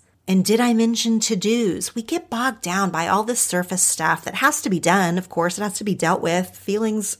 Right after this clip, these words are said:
have to be felt. But once we come to the place of realizing that something isn't working, which I've talked about on this show a lot, but I think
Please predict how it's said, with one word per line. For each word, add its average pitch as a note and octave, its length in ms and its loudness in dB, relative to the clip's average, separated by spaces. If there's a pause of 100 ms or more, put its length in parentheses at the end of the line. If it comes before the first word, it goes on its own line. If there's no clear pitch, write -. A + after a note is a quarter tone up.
(280)
have - 240 -2
to F#3+ 80 -2
be G3+ 120 0
felt. G3+ 480 2 (280)
But G#3+ 200 4
once B3 320 2
we D4 100 4
come A3 260 2
to G#3 100 -2
the G3+ 120 0
place F#3+ 360 0 (100)
of E3 320 -2 (140)
realizing F3+ 720 2 (260)
that G3+ 120 -2
something G3 340 4
isn't F#3+ 240 2
working, F3+ 600 -4 (260)
which G3+ 240 2
I've G#3 120 -4
talked C4+ 240 0
about A3 180 2
on F#3 140 4
this F3+ 120 2
show F#3 200 2
a - 20 2
lot, A3 260 4
but G3+ 80 -2
I F#3 100 2
think F#3+ 240 -2